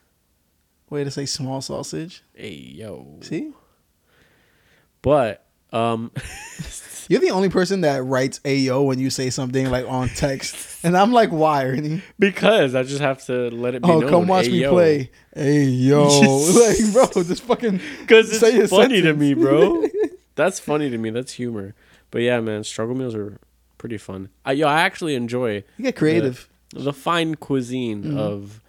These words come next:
Speaker 2: ramen with adobo. <laughs> Just to season it up other than what it use-,
Speaker 1: I haven't
Speaker 2: usually is.
Speaker 1: eaten a lot of ramen in my day.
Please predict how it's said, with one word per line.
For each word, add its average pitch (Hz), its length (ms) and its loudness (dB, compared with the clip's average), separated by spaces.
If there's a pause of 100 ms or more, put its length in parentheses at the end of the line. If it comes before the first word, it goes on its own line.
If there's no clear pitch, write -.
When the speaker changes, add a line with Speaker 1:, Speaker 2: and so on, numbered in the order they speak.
(380)
Speaker 2:
ramen 123 460 -2
with 110 140 -4
adobo. 107 960 -4 (340)
<laughs> - 400 -20
Just - 200 -10
to 127 80 -8
season 131 360 -4
it 123 140 -4
up 110 140 -4
other 107 200 -6
than 104 260 -8
what 104 140 -6
it - 160 -10
use-, - 520 -14 (160)
Speaker 1:
I 262 60 -4
haven't 330 200 0
Speaker 2:
usually 104 320 -6
is. - 60 -4
Speaker 1:
eaten 175 240 2
a 147 80 2
lot 139 200 4
of 135 300 0 (100)
ramen 135 500 0
in 127 60 0
my 127 160 0
day. 127 480 0